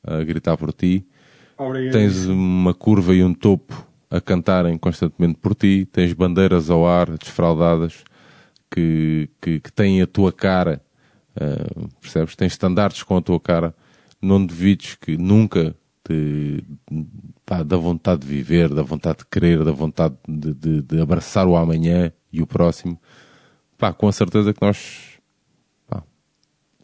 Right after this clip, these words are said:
Speaker 1: eu quero, Nelson, eu quero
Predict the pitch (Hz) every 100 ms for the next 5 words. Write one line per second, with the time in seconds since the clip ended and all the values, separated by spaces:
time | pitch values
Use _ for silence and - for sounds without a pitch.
0 | _ _ _ _ _ 117 101 123 113 104
1 | 117 _ _ _ _ _ _ _ - 98
2 | 85 82 - 101 - 104 101 95